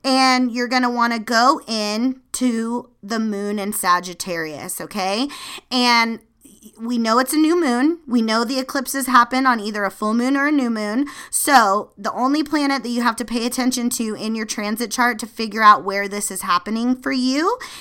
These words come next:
is the moon in Sagittarius. So we're gonna click on moon in Sagittarius, and right at the top, it will say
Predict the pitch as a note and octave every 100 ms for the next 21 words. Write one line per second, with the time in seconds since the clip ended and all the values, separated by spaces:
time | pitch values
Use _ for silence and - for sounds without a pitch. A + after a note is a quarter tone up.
0 | - - A#3+ A#3 G#3+ A3 G#3 G#3+ G#3+ A3+
1 | G#3 F#3+ G3 G#3+ E3 D#3+ - F3 F3 C3
2 | - - C4+ D#4+ E4 D#4 B3 B3+ D#4+ D#4+
3 | C4+ D#4 F4+ D#4 F#3 F3+ F#3 E3+ F#3 E3
4 | B3 E4 - - - B3+ - _ _ -
5 | - - - C#4 C#4+ C#4+ C#4+ A3+ D3+